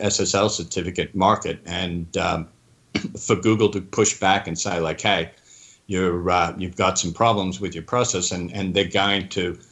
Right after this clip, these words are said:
you know, no longer give them the green bar in Chrome browsers and things like that. Um, it, it, if you have an e-commerce site or if you've got an S S L certificate, you may wanna be checking out what's going on and, and read this article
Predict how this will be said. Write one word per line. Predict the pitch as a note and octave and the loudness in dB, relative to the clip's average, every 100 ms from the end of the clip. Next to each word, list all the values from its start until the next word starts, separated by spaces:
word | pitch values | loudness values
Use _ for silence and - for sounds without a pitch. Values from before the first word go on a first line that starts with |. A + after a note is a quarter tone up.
| - _ | -20 _
you | G2+ | -2
know, | F#2 F2 E2+ - _ - | 2 0 -2 -12 _ -6
no | G#2 G#2 G2 | 2 4 4
longer | F#2+ G2 G#2 G#2 G#2 | 2 4 4 4 2
give | G2 G2 | 2 0
them | G2+ G2 | 0 -4
the | F#2 | -4
green | F#2+ F#2+ G2 | -4 -2 -2
bar | F2 G2 G2 F#2+ | 0 2 4 2
in | F2+ | 0
Chrome | - - G2 G2 F2+ | -4 0 2 2 2
browsers | F2 G2+ G#2+ G#2 F2+ E2+ | 2 4 4 2 -2 -4
and | E2 | -6
things | F2+ F2 | -6 -4
like | F#2+ F2 - | -2 -2 0
that. | F#2 E2 - - | 2 2 -2 -6
Um, | F2+ F2 E2 E2 - - - | 0 2 2 -2 -12 -20 -4
it, | A2 G#2 - - - - _ | 0 0 0 -16 -18 -20 _
it, | - - - - - - _ _ | -12 -10 -10 -12 -14 -18 _ _
if | G#2 - | -2 4
you | A2+ G2+ | 6 6
have | A2+ A2 A2 | 4 2 2
an | G2+ | -2
e-commerce | G2 - G#2 G#2+ G#2 | -4 -4 0 2 0
site | - A2 G#2 | 2 2 4
or | F#2 | 2
if | E2+ - | 0 -2
you've | F2 E2+ | -4 -2
got | - G2+ G2+ | 0 2 2
an | G2 | 0
S | G2+ F#2+ | -2 -2
S | - | 0
L | G2+ | 0
certificate, | G2+ F#2+ - G2 G2 G2 F#2 - - - - - - | 0 -2 -2 0 2 2 0 -2 -8 -20 -20 -20 -2
you | F#2+ G2 F2+ | 4 4 4
may | F#2+ G#2+ G#2+ | 2 2 4
wanna | A2 G#2+ | 2 2
be | F#2+ G2 G2 | 0 -2 -4
checking | F#2 - F#2 G#2+ G2 | -4 -4 -2 -2 0
out | G2 | 0
what's | G2 F#2 | 0 -2
going | - G2 F#2+ F#2+ | -2 0 0 2
on | G#2 G2+ | 2 2
and, | F2+ F2+ | 0 -2
and | D#2+ F2+ F#2 | -2 -2 2
read | G2 F#2 | 2 2
this | E2 | 2
article | F#2+ G2+ - F#2 E2+ E2+ | 4 4 4 2 2 0